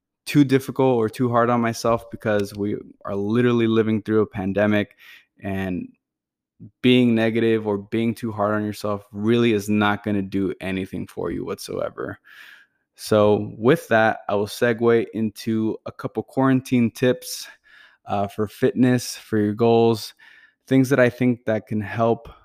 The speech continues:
a lot of you out there that are still struggling five months into this pandemic, trying to figure out how best to stay in shape.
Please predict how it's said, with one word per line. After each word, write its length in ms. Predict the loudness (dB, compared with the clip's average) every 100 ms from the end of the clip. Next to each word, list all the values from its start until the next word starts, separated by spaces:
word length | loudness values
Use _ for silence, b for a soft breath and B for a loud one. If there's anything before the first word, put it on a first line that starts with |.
| _
a 100 | -4
lot 240 | 2 4 2
of 100 | 2
you 180 | 2
out 220 | 4 2 0
there 220 | 0 0
that 120 | 0
are 100 | -4
still 340 | -6 -4 -2 -4 _
struggling 800 | -20 -6 0 2 2 0 0 -2 -6 b b b b
five 280 | 0 2 4
months 280 | 0 0
into 200 | -4 -6
this 120 | -6 -6
pandemic, 800 | -6 -4 -4 -2 -4 -6 _ _ _ _
trying 200 | -4 0
to 80 | 0
figure 240 | 0 2 4
out 380 | 6 4 2 -6 _ _ _ _ _ _
how 840 | -16 -10 0 4 6 4 0 -6 -18 _ _ -20 -6
best 280 | -2 -2 -2
to 80 | -12
stay 260 | -10 -8 -8
in 140 | -8
shape. 300 | -12 -14 -16